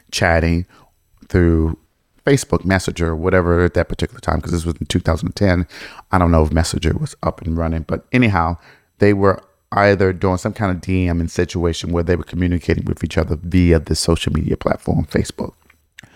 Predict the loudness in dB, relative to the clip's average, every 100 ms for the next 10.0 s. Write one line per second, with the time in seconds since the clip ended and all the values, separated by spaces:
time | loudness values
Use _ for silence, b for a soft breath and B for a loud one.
0 | B B 2 4 6 4 0 _ _ _
1 | _ _ -2 0 2 2 2 0 -2 -2
2 | 0 -4 -2 -2 0 -2 -4 -6 -2 0
3 | 2 2 0 0 -4 -4 -4 -4 -10 -4
4 | 0 0 0 -6 0 2 2 0 0 2
5 | 0 -6 _ _ _ _ _ _ _ _
6 | _ _ -4 4 6 6 6 6 4 2
7 | -6 -8 -4 -6 -6 -6 -2 -2 -2 -6
8 | -4 -6 -4 -4 -2 2 2 2 0 -2
9 | -4 -18 _ -4 2 6 6 6 2